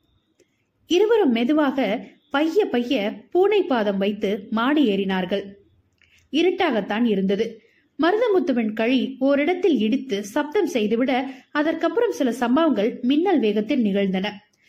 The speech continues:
திறந்திருந்த ஹால் கதவிலிருந்து விருட்டென்று ஒரு கரிய நிழல் உருவம் வெளிப்பட்டு பாய்ந்தது.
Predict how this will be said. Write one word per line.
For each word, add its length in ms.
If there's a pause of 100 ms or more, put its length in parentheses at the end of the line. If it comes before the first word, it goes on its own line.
(280)
திறந்திருந்த 600
ஹால் 440
கதவிலிருந்து 960 (120)
விருட்டென்று 760
ஒரு 280
கரிய 380
நிழல் 320
உருவம் 540
வெளிப்பட்டு 560
பாய்ந்தது. 640